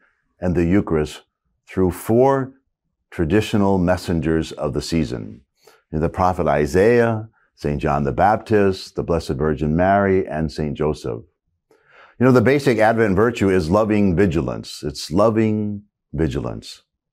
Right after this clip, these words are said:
The Jewish people longed for the Messiah for thirteen hundred years, yearning for the liberation and peace that he would bring.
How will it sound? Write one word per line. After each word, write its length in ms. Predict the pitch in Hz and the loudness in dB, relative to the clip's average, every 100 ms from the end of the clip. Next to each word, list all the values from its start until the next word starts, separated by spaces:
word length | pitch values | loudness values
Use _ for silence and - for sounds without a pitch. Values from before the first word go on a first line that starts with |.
| _ _ _ _ _ - | _ _ _ _ _ 0
The 100 | 110 | 4
Jewish 380 | 120 175 180 | 6 4 2
people 340 | 143 131 123 113 | 0 2 4 4
longed 460 | 101 110 127 131 | 4 4 2 0
for 100 | 120 | 2
the 100 | 101 | 4
Messiah 680 | 98 95 - 92 95 98 101 101 _ _ _ _ | 4 2 2 2 2 0 -2 -10 _ _ _ _
for 300 | - 80 80 | -4 0 0
thirteen 640 | - 117 135 135 117 113 | 0 2 2 0 0 0
hundred 360 | 101 95 90 78 | 2 0 0 0
years, 720 | 80 73 62 57 - - - _ _ _ _ _ _ _ _ - | 0 0 -2 -6 -12 -20 -20 _ _ _ _ _ _ _ _ -2
yearning 400 | 98 127 135 127 | 2 4 4 4
for 180 | 104 92 | 2 2
the 100 | 92 | 4
liberation 760 | 98 90 87 120 117 120 117 | 4 4 4 2 2 0 2
and 200 | 98 87 | 0 -2
peace 380 | - 101 95 - | 0 0 0 -4
that 180 | 87 71 | -4 -2
he 120 | 82 | -2
would 180 | 80 65 | -2 -2
bring. 560 | 80 76 64 62 58 | -2 -2 -6 -10 -14